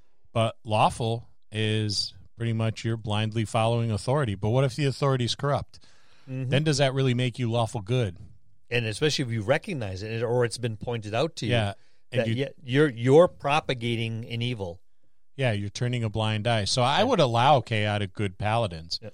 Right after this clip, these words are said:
Speaker 1: after a few levels, if you were like, you know, especially if I, if I posed something in a story arc that made 'em, hmm.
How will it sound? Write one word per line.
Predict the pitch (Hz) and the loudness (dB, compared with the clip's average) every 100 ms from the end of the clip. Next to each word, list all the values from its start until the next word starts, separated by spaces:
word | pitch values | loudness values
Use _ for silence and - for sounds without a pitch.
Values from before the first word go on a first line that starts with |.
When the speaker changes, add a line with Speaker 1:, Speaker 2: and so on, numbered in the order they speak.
| - - - - - 120 | -18 -20 -20 -20 -14 -2
Speaker 1:
after | 123 - 120 | 0 2 0
a | 107 | 0
few | - 117 | 0 -2
levels, | 107 107 110 139 123 110 | 0 -2 0 -2 0 -4
if | 92 - | -6 -6
you | 107 | -4
were | 107 | -2
like, | 104 104 107 | -2 -2 -2
you | 117 | 0
know, | 117 117 | 0 0
especially | 98 143 147 - 135 | 0 0 0 0 -2
if | 117 | 0
I, | 117 113 113 - | 2 2 0 -4
if | 113 120 | -6 -2
I | 110 104 | -2 -2
posed | - 127 131 127 110 - - - - | 0 0 2 0 -2 -8 -20 -20 -10
something | - 123 110 113 107 101 98 - - - - - | -2 0 0 0 0 -2 -6 -14 -20 -20 -20 -12
in | 117 110 | -4 -2
a | |
story | - 120 123 120 104 | 0 2 2 4 2
arc | 95 92 - - | 0 -4 -10 -8
that | 104 101 | -6 -4
made | 110 101 | -4 -4
'em, | 90 - - - - - - - - - - | -6 -12 -20 -20 -20 -20 -20 -20 -20 -20 -10
hmm. | 135 110 92 | -6 -4 -6